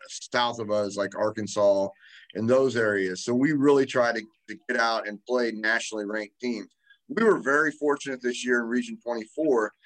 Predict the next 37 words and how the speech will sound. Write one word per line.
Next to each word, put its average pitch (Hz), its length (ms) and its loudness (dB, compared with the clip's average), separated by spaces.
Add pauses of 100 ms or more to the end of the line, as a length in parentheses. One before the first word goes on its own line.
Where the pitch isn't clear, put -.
(240)
that 127 120 4
we 147 200 2
had 127 260 -2 (120)
four 139 280 2
nationally 127 460 -2
ranked 113 320 -6
teams. 110 580 -6 (400)
So 143 220 2
we 165 240 2
played, 139 480 2 (100)
uh, 113 260 2
Parkland 156 460 0
twice, 131 600 -2 (420)
actually 123 340 -6 (100)
a 104 100 -8
third 135 280 -2
time 117 240 -4
at 107 200 -8
nationals, 120 460 -4
but 107 100 -10 (220)
twice 147 220 2
during 147 180 0
the 123 60 0
regular 123 220 0
season. 120 440 -2 (680)
Uh, 123 240 2
they 151 80 2
were 151 200 0
ranked 135 260 -2
in 127 60 -4
the 120 140 -8
top 127 260 -2
ten 131 240 0
most 127 220 -4
of 123 60 -8
the 123 40 -10
season. 120 460 -4